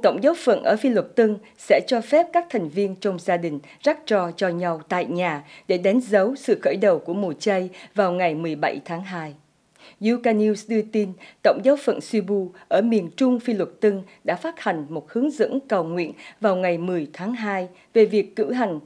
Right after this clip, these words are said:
thứ tư lễ tro tại nhà cho những người không thể đến nhà thờ do các hạn chế của covid mười chín. Trẻ em và người già không được phép tham dự các cuộc tụ họp đông người như ở nhà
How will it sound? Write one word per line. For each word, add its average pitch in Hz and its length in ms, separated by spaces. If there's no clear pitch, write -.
thứ 220 260
tư 220 120
lễ 151 240
tro 180 220
tại 170 200
nhà 151 340
cho 285 100
những 254 360
người 175 260
không 208 200
thể - 140
đến 170 340
nhà 190 220
thờ 156 260
do 170 280
các 262 220
hạn 226 240
chế 165 260
của - 160
covid 269 260
mười 165 240
chín. 170 300
Trẻ 269 160
em 226 200
và 196 100
người 170 220
già 147 320
không 254 200
được 190 160
phép 294 280
tham 214 280
dự 202 220
các 330 180
cuộc - 260
tụ - 180
họp 165 360
đông 202 240
người 165 200
như 196 340
ở - 180
nhà 180 260